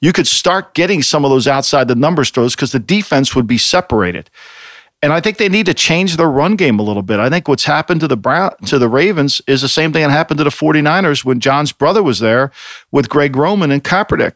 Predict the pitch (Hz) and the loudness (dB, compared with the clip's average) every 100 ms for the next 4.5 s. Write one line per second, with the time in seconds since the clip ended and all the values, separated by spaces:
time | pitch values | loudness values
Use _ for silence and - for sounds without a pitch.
0 | _ 135 - 135 - 139 - 180 190 180 | _ -4 0 -2 0 -2 0 -2 0 -4
1 | - 165 156 160 - 135 127 139 135 131 | 0 0 0 -2 0 -2 0 0 0 0
2 | 127 107 139 127 110 139 - - 165 165 | 0 2 2 2 0 0 -2 -2 -4 0
3 | 156 139 131 - - - - - 135 131 | 2 2 2 -2 -6 -14 -16 -2 0 2
4 | 127 127 123 117 98 | 2 2 2 0 -4